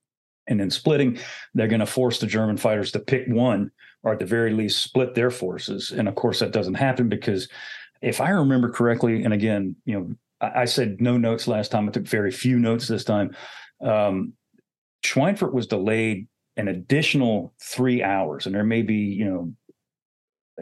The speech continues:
give or take, but it was no, no less than three hours after Regensburg took off.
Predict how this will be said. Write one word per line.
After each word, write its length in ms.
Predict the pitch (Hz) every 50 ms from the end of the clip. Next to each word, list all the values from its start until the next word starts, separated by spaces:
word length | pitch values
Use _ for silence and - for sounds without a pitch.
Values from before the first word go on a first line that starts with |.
| - 135
give 160 | 110 123 123 113
or 80 | 101
take, 420 | - - 120 107 98 90 - - -
but 120 | 107 107
it 60 | 107 104
was 180 | 104 101 101
no, 360 | 113 117 135 139 135 123 113 120
no 360 | 117 120 127 135 131 117 113 110 117
less 320 | 107 117 117 117 - -
than 200 | - 101 90 -
three 280 | - - 120 123 117 110
hours 380 | 98 104 104 101 101 95 - - - - - _ _ _ _ -
after 460 | 131 139 151 147 - - 113 104 98
Regensburg 720 | 95 104 113 113 104 110 90 - - 101 98 95 85 -
took 200 | - 110 101 - 80
off. 400 | 110 120 113 87 78 - -